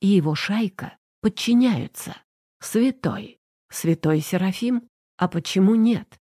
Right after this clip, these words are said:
Некая преступная группа действует сразу в нескольких направлениях, зарабатывает на чём может. Что скажешь, майор? А что, если это две преступные группировки? Барабанин расчертил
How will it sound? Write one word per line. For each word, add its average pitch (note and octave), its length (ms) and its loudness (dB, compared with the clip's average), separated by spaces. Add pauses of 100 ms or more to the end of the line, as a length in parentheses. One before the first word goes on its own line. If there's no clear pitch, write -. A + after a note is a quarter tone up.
(180)
Некая G3+ 460 2
преступная F3+ 720 -2
группа D3 520 -4 (220)
действует F3 800 -2 (180)
сразу G3 540 -2
в G#3+ 60 0
нескольких F#3+ 720 -2
направлениях, F#3+ 920 -2 (420)
зарабатывает A#3+ 840 2
на A3 120 2
чём A#3+ 260 -2
может. F3+ 560 0 (340)
Что - 280 -4
скажешь, D#3 580 -4
майор? E3+ 500 -2 (440)
А - 100 -2
что, E3+ 220 0
если A#3+ 440 2
это A#3 280 4
две G#3 320 2
преступные D#3+ 720 -2
группировки? F#3 880 -4 (400)
Барабанин F3+ 800 0 (220)
расчертил A3+ 840 0